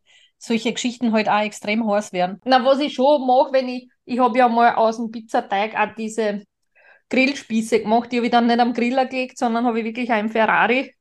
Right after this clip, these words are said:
Speaker 2: gebacken. Da
Speaker 1: Ja.
Speaker 2: hab ich mir tatsächlich, ähm, ein Backpapier untergelegt, weil ich nicht wollen hab, dass dann das Gemüse aussaftelt und halt auch wieder am Stein sie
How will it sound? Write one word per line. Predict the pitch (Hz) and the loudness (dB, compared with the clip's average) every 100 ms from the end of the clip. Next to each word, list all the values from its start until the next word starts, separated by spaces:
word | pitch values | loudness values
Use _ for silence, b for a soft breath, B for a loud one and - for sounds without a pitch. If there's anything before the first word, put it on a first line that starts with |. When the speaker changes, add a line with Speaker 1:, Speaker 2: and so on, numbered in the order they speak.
| _ | _
Speaker 2:
gebacken. | - - 202 202 262 269 B B B _ | -14 -6 -4 -4 -8 -10 B B B _
Da | 233 | 2
Speaker 1:
Ja. | 240 | 4
Speaker 2:
hab | 240 | 4
ich | 262 | 4
mir | 254 | 2
tatsächlich, | 247 226 214 214 247 | 0 0 -2 -2 -4
ähm, | - 220 220 220 _ - | 0 0 -2 -8 _ -4
ein | 226 | 0
Backpapier | 214 - 262 254 247 | -2 0 -2 0 0
untergelegt, | 240 247 254 233 240 233 | 0 0 -2 -2 -8 0
weil | 233 233 | 2 4
ich | 226 | 2
nicht | 226 190 | -2 -2
wollen | 208 240 | -2 -2
hab, | 226 | -2
dass | - 220 220 | -2 0 2
dann | 226 220 | 0 0
das | 226 - | -6 -2
Gemüse | 220 226 240 226 | 0 2 2 2
aussaftelt | 190 196 202 196 - 233 208 | 2 0 0 0 -2 -8 -6
und | 208 | -6
halt | 220 185 | -4 -2
auch | 180 | -4
wieder | 208 185 170 | -2 -2 -2
am | 196 185 | -6 -10
Stein | - 180 185 | -4 -4 -4
sie | 190 185 185 | -4 -4 -6